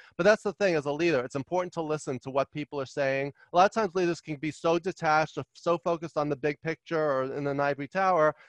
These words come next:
sitting in their corner office, even if that office is in their own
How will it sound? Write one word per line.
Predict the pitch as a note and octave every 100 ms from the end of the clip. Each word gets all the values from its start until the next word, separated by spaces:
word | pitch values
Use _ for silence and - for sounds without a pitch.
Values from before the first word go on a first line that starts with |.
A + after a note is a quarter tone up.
| _ _ _ - _ -
sitting | - E3
in | E3+
their | D#3
corner | - E3+ D#3+
office, | E3+ D#3+ C3+ E3
even | D#3 D#3
if |
that | - D3
office | D3+ C#3+ D3
is | D3 C3
in | C#3+
their | C#3+
own | C#3+ C#3+ C#3+